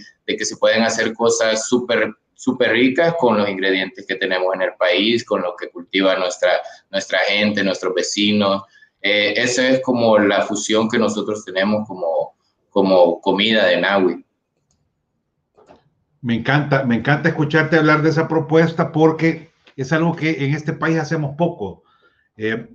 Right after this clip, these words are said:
Speaker 2: creo que nosotros como, como cocineros locales compramos mucho de afuera. O sea, mentalmente compramos, oh, que Francia, que Estados Unidos. Es maravilloso,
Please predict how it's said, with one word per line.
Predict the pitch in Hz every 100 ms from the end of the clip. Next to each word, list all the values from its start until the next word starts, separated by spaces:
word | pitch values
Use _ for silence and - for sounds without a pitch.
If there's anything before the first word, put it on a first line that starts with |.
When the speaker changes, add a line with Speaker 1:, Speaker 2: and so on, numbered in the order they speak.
| -
Speaker 2:
creo | 143 160 160
que | 160
nosotros | 147 139 151 160 170 -
como, | 156 143 135 127 123
como | 139 139
cocineros | 131 131 143 160
locales | 156 151 156 160
compramos | 147 135 143 165 160 135
mucho | 180 196 151
de | 127
afuera. | 113 156 165 107 85 _ _ _ _ _ _
O | 107
sea, | 127
mentalmente | 127 123 - 160 165 180 180 - -
compramos, | 120 135 151 156 165
oh, | 170
que | - 131
Francia, | - 175 175 156 143
que | 139
Estados | 123 151 151 143
Unidos. | 143 156 170 170 151 160
Es | 190 190
maravilloso, | 196 202 196 202 190 135 101